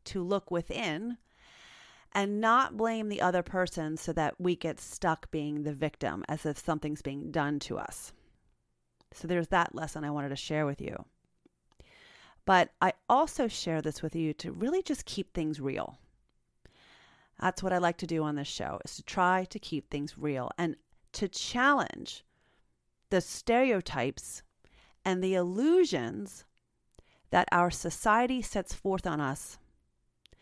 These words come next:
Because, you know, if our lives aren't matching the paradigm, we can feel isolated, alone, like a failure, and feel pain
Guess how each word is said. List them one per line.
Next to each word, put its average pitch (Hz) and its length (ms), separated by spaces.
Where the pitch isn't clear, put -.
Because, 185 360
you 185 60
know, 165 220
if - 180
our 202 220
lives 247 600
aren't 165 240
matching 180 600
the 156 140
paradigm, 202 840
we 220 140
can 254 160
feel 170 420
isolated, 226 760
alone, 190 680
like 156 200
a 139 60
failure, 240 720
and 190 220
feel 202 300
pain 185 640